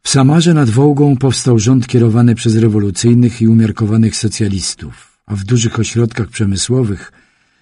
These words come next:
strajkowali głodujący, niezadowoleni robotnicy, którzy oczekiwali poprawy warunków życiowych. Chociaż sytuacja bolszewików była nieraz krytyczna,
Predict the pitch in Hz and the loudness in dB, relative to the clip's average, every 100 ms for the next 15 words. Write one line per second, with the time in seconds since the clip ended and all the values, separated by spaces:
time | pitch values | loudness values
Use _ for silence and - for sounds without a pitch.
0 | _ - 127 117 117 110 117 110 107 104 | _ -4 0 2 2 0 2 2 0 0
1 | 104 107 104 101 123 123 - _ _ _ | 0 0 0 -2 -4 -6 -8 _ _ _
2 | 123 117 123 117 110 113 113 110 107 110 | 0 2 2 2 4 4 4 4 2 0
3 | - 120 - 104 - 110 113 - 98 110 | 0 -2 0 -6 -4 -2 -2 -2 -4 0
4 | 113 110 110 101 113 110 104 101 101 107 | 0 0 -2 -2 0 0 0 -2 -4 -4
5 | 104 107 - 82 62 58 - - _ _ | -4 -4 -4 -8 -10 -14 -16 -20 _ _
6 | _ _ _ - 143 143 131 123 120 135 | _ _ _ -6 -2 -2 -2 -4 -2 -2
7 | - 160 117 107 113 123 - 110 101 107 | 0 -2 -2 -2 -2 -4 -2 -2 0 0
8 | 123 123 - 110 101 175 175 - 71 | 2 0 -2 -6 -4 -4 -4 -8 -12